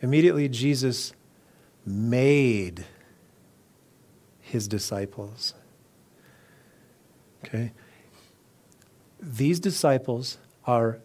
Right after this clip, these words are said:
in the will of God. He made them get into a boat, go out into the darkness, and experience a storm that fishermen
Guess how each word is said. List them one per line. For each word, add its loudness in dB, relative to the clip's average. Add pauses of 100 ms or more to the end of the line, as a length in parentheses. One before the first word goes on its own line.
(600)
in 4
the 6
will 6
of 0
God. 0 (400)
He 0
made 0
them 2
get 0
into 0
a 0
boat, 0 (960)
go 0
out 4
into 2
the 0
darkness, 0 (460)
and -2
experience 0
a -6
storm 0 (880)
that 0
fishermen 0